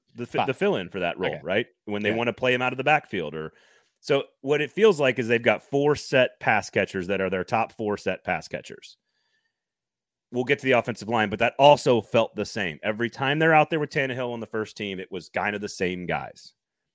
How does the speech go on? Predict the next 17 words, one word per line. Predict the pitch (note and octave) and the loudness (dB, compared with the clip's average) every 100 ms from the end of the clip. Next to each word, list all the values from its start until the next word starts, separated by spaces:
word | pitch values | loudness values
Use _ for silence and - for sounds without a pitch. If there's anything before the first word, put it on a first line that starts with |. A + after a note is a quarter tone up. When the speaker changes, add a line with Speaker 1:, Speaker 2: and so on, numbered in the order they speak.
| G#2+ | -8
Speaker 1:
It's, | A2 - - | -8 -10 -8
it | A#2 - | -8 -2
felt | B2+ C3 B2 | 4 4 2
very | A#2+ B2 A#2+ | -2 0 -2
set. | - - G#2 - - - _ _ - | -4 -6 -6 -6 -12 -20 _ _ -2
Speaker 2:
Well, | G3 | 2
that, | G3+ F#3+ | 4 4
uh, | E3+ | 6
yeah. | F3 D3 - C#3 | 8 6 6 2
I | |
mean, | E3+ E3+ | 4 4
that's, | E3+ F3 - | 4 2 2
that's | D3+ D3+ - | 2 0 2
a, | C#3+ C3+ B2+ | 2 2 0
something | A2+ D#3 C#3 C3 | -2 -4 -4 -4
that | B2 | -4
we've | A#2 A#2+ A#2 G#2+ | -4 -4 -4 -8